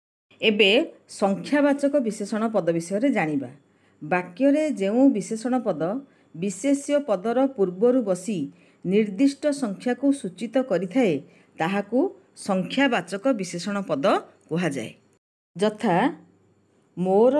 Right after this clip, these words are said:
ଦୁଇଟି କଲମ ଅଛି, ପାଞ୍ଚ ଦିନରେ ମୁଁ ସେ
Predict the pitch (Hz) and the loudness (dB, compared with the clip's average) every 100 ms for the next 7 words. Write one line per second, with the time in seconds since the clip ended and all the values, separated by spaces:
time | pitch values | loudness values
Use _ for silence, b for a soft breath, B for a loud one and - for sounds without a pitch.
0 | 302 196 196 226 226 320 262 180 185 208 | 2 2 2 0 -2 -2 2 2 2 2
1 | 302 427 _ _ 170 170 - 139 131 _ | 2 0 _ _ -8 -8 -12 -14 -16 _
2 | _ _ _ - 165 175 175 - 269 226 | _ _ _ -4 -2 -2 -2 0 2 2
3 | 208 220 269 294 220 233 254 - | -2 0 2 4 4 2 0 0